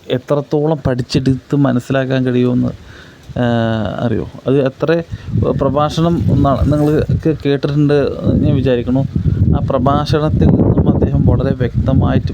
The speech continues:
പറയുന്ന ചില കാര്യങ്ങളുണ്ട്. വളരെ പോയിന്റുകളാണ് അദ്ദേഹത്തിൻ്റെ പ്രഭാഷണത്തിൽ നിന്ന്, ആ,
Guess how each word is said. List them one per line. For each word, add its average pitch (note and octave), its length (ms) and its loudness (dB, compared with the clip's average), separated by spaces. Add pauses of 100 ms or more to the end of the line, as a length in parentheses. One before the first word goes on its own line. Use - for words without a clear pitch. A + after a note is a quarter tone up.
(100)
പറയുന്ന A#2 400 0
ചില A#2 100 -2 (120)
കാര്യങ്ങളുണ്ട്. G2 440 -6 (640)
വളരെ C#3 260 0 (120)
പോയിന്റുകളാണ് D3 760 2 (720)
അദ്ദേഹത്തിൻ്റെ A#2+ 580 2
പ്രഭാഷണത്തിൽ A2+ 720 -2
നിന്ന്, A#2 200 2 (720)
ആ, - 20 0